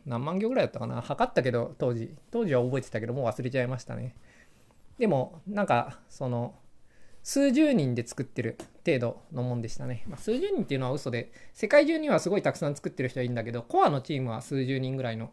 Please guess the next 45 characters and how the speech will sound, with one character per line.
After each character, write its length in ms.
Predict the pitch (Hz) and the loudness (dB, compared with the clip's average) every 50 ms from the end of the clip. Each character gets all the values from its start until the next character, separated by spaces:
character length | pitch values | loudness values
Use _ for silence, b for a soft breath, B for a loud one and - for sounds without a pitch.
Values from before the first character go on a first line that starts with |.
| - - | -12 -10
ま 100 | 196 175 | -8 -8
あ、 20 | |
そ 140 | - - 233 | -6 -6 -6
ん 60 | 247 | -4
な 80 | 269 269 | -4 -4
に 100 | 269 269 | -2 -2
で 80 | 269 262 | -2 0
か 100 | 254 233 | 0 0
い 60 | - | 0
チ 120 | - 139 | 0 -2
ー 20 | 123 | -2
ム 60 | 120 | -2
じ 60 | 113 | -2
ゃ 40 | 113 | -4
な 60 | 113 | -4
か 80 | 110 113 | -4 -6
っ 40 | - - - - - B B B B B B B B B B B B B B _ - - | -6 -8 -12 -14 -14 B B B B B B B B B B B B B B _ -16 -12
た。 80 | - | -8
う 40 | 117 | -6
ん。 260 | 117 113 117 117 120 117 - - _ - - - - - - - - - - - - - - - - b b b b b - - | -6 -6 -6 -8 -10 -12 -14 -18 _ -20 -20 -20 -20 -20 -20 -20 -20 -20 -18 -16 -14 -14 -12 -12 -12 b b b b b -8 -4
で、 240 | 170 160 156 156 156 | -2 0 0 0 0
そ 140 | - 208 220 | 2 2 4
の 100 | 262 262 | 4 4
う 80 | 262 | 4
ち 100 | 247 277 | 2 2
の、 100 | 262 247 | 0 2
ま 140 | 247 247 214 | 2 2 2
あ、 40 | - | 2
カ 140 | - 156 131 | 2 0 0
レ 100 | 151 170 | 0 0
ン 80 | 180 | 2
ダ 120 | 175 175 175 | 4 4 4
ー 20 | |
っ 40 | - | 4
つ 100 | - 170 | 2 -2
う 20 | |
の 80 | 143 131 | -2 -2
を 40 | 123 | -4
作 180 | - - 139 | -6 -10 -16
っ 20 | - | -12
て 120 | - 120 | -6 -6
ま 100 | 117 117 | -4 -4
し 60 | - | -6
た 120 | - 135 127 | -6 -10 -12
と。 240 | - - 139 147 | -10 -12 -16 -18